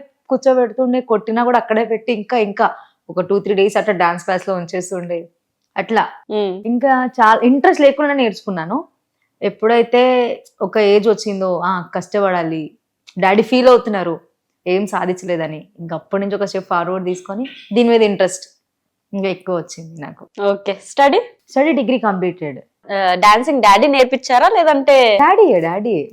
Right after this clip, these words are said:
Speaker 1: మాకు ఊహ తెలిసినప్పటి నుంచి, మేము నడుస్తున్నాము అన్నప్పటి నుంచి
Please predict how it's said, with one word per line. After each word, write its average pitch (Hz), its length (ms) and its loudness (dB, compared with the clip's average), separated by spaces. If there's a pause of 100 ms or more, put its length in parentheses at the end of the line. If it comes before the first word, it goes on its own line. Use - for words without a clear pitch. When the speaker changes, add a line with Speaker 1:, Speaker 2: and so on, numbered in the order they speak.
Speaker 1:
మాకు 220 320 -2
ఊహ 233 160 0
తెలిసినప్పటి 247 600 0
నుంచి, 240 420 -4 (200)
మేము 220 140 2
నడుస్తున్నాము 247 760 4 (120)
అన్నప్పటి 214 600 -2
నుంచి 247 400 -4